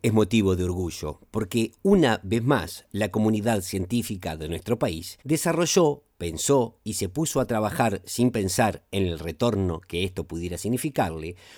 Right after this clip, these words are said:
una herramienta más que efectiva en el combate de la pandemia de covid diecinueve. Como ya dijimos, en este caso no se trata de tests que permitan detectar qué persona está enferma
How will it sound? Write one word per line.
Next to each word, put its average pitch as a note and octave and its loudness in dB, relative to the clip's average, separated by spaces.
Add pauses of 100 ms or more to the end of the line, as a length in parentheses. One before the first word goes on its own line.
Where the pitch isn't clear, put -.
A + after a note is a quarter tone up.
(140)
una G#3+ 6
herramienta F#3 4 (100)
más F#3 2
que G2+ -2
efectiva G#2 -4
en C3+ 4
el C3 4
combate A#2 2 (140)
de A#2 0
la A2+ 0
pandemia F2+ -2
de G#2 -2
covid F#2 -2
diecinueve. F#2 -2 (200)
Como F#2 -2
ya G#2+ 0
dijimos, C#3+ 4
en G2 -2
este A2+ -2
caso B2 -2
no D#3 0
se E3 0
trata B2+ 0
de A2+ 0
tests - -2
que A#2+ 0
permitan B2 0
detectar A2 0
qué D3 2
persona C3 0
está G#2+ -4
enferma G#2+ 0